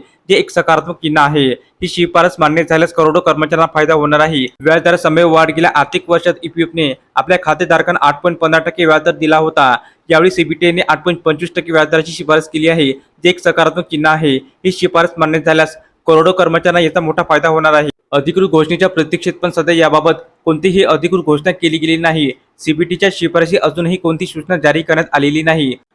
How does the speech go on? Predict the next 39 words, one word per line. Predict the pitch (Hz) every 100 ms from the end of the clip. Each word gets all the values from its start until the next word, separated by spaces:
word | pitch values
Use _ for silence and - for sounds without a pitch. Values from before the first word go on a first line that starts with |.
| _ _ -
सीबीटीच्या | - 151 170 180 190
निर्णयाला | 180 170 180 151
अर्थ | 160 170
मंत्रालयाची | 175 170 160 170 175
मान्यता | 170 165
द्यावी | 165 151 156
लागेल. | 156 151 147 131 _ -
अधिकृत | 143 151 196 -
अधिसूचना | 160 180 160 185
जारी | 160 160
झाल्यानंतर | 156 165 175 165 139 - _ -
ईपीएफ | 147 175 180
लोकांच्या | 180 170 175 180 175
खात्यात | 160 175
व्याज | 160 156 170
जमा | 160 165
करण्याची | 165 160 160
प्रक्रिया | 180 165 170
सुरू | 170 160
करू | 156 160
शकेल. | - 165 143 127 - _ _
गेल्या | 143 156
वर्षापेक्षा | 180 175 185 170 170 156
जास्त | 147 -
व्याज. | 165 151 - - _ _ -
दोन | 147
हजार | 180 180
तेवीस | 160 175
चोवीस | 170 170
या | 180
आर्थिक | 139 175 175
वर्षात | 165 160 -
ईपीएफने | 156 - 160 160 160 139 - _
अठ्ठावीस | 143 143 175 185
पॉइंट | 185 170 175
सतरा | 170 160 170
कोटी | 170 160 185 180
खातेधारकांच्या | 165 165 151 165 160 -
खात्यात | 151 151